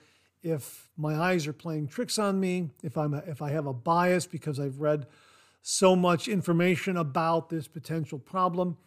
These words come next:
or, uh, if it's actually there. And I think a lot of other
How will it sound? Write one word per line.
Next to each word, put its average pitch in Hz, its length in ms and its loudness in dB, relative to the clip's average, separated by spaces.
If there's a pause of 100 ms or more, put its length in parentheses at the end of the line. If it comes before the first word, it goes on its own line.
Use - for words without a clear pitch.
(300)
or, 165 440 2
uh, 165 160 -2
if 160 220 -6
it's 165 140 -6
actually 151 380 -2
there. 127 260 -4 (260)
And 185 80 -2
I 196 120 4
think 285 300 -2
a 208 60 4
lot 180 280 6
of 175 140 4
other 180 500 2